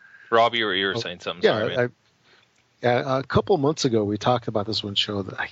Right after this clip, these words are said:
Speaker 2: can't, I mean, this one game. I don't remember what the name of it was,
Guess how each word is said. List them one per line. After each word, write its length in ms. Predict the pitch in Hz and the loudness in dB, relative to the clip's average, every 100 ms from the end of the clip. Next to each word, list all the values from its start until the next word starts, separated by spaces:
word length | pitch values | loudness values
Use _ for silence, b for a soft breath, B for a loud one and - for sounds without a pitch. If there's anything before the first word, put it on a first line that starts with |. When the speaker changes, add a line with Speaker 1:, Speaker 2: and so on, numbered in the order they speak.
| - | -12
Speaker 2:
can't, 320 | - - - 127 | -12 -12 -12 -10
I 100 | 110 | -6
mean, 180 | 104 | -6
this 200 | 101 - | -4 -4
one 100 | 110 | -4
game. 320 | 107 107 104 107 | -4 -4 -4 -8
I 80 | 107 | -2
don't 260 | 139 131 151 | 2 2 2
remember 400 | 127 120 127 123 | 0 0 0 0
what 200 | 117 123 | -2 -4
the 100 | 104 | -6
name 200 | 101 110 | -4 -4
of 100 | 101 | -6
it 160 | 92 98 | -10 -10
was, 400 | 101 98 95 | -12 -12 -14